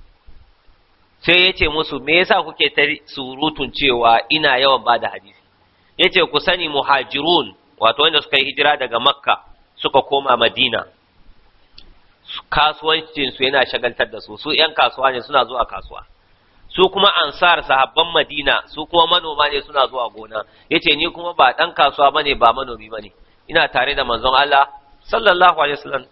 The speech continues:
ɗan dibino ne kawai a hannunsa, su yake ci." Ko aure bai yi ba sai bayan rasuwar manzon Allah sallallahu alaihi wasallam. Hadisi kawai yake karba.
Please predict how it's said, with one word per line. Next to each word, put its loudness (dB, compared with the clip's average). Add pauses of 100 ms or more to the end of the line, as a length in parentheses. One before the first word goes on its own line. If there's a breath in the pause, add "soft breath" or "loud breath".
ɗan 0
dibino 0
ne 4
kawai 2
a 4
hannunsa, -18 (340)
su -12
yake -2
ci." -20 (600)
Ko 2
aure 2
bai 2
yi -2
ba 2
sai -2
bayan 4
rasuwar -2
manzon -2
Allah 2
sallallahu -2
alaihi -20
wasallam. -14 (220 soft breath)
Hadisi -2
kawai 0
yake -4
karba. -10